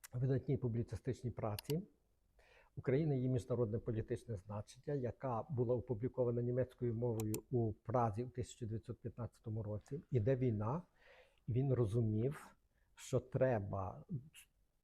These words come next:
переконувати, скажімо, політичну еліту в Німеччині, в Австро-Угорщині про значення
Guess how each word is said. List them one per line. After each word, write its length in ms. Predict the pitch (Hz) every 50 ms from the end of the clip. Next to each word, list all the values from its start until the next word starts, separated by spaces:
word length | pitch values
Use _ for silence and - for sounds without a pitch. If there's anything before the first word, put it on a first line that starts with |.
| _ _ _ _ _
переконувати, 1120 | - 147 135 143 - - 156 131 117 113 98 101 104 - - - 107 104 101 98 87 82 80 95 - _ _ _
скажімо, 360 | - _ - 110 - - 110 -
політичну 560 | 135 127 127 123 - 151 143 - - 113 135
еліту 640 | - 147 113 117 135 135 - - 120 110 104 104 98 95 92 90 - - - _
в 220 | 107 98 92 95 104
Німеччині, 580 | 120 127 135 135 143 139 - - 135 127 123 117
в 80 | 117
Австро-Угорщині 920 | 113 104 - - 120 110 101 95 117 117 - - - 139 139 151 175 214 220 - _ _ _ _ _ _ _ _ _ _ - - - - - - _ _ _ _
про 180 | - 123 123
значення 720 | 107 98 104 123 127 131 - - - 151 147 151 165 185